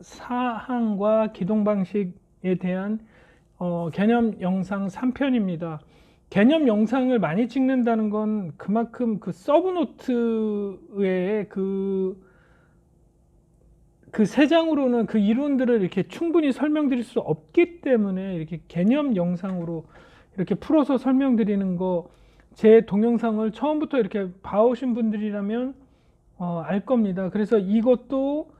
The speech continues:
크게 동영상이 일, 그 개념 영상 일 편, 이 편, 삼 편,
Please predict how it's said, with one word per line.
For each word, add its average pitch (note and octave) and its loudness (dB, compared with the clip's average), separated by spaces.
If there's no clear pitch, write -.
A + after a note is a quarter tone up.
크게 E4 2
동영상이 B3 2
일, C#4 -2
그 G3 0
개념 B3+ 2
영상 A#3+ 0
일 C4 -2
편, C4+ -4
이 F#3+ -2
편, B3 0
삼 C#4+ -6
편, F3+ -2